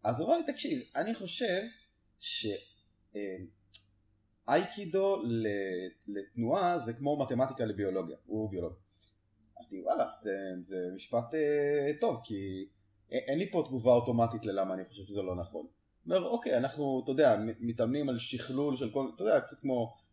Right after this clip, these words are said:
פלדנקרייז, נינג'יטסו, כל מיני טענות כאלה שאנחנו מתאמנים על שכלול של התנועות בעצמם, ואחר כך מי שרוצה יכול לה-, להביא מזה value, לעשות מזה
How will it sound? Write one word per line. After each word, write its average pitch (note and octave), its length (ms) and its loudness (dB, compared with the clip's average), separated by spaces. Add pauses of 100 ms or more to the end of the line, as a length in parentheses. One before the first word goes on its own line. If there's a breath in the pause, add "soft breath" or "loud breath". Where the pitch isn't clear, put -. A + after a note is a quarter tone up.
(160)
פלדנקרייז, D#3 720 6
נינג'יטסו, A#2 440 0
כל F#3+ 100 -2
מיני F#3+ 120 -2
טענות G3 320 2
כאלה F#3 140 0
שאנחנו E3 560 0
מתאמנים D#3+ 360 2
על C#3+ 80 2
שכלול C#3 800 2 (340)
של C#3 280 2
התנועות B2+ 920 4 (160)
בעצמם, B2+ 920 2 (880)
ואחר A#3 260 4
כך E4+ 120 0
מי B3+ 80 4
שרוצה A3 380 6
יכול F#3+ 240 6
לה-, D#3 140 8
להביא C#3 360 8
מזה B2+ 440 4
value, A#2 280 8
לעשות G2 260 -2
מזה G#2 260 0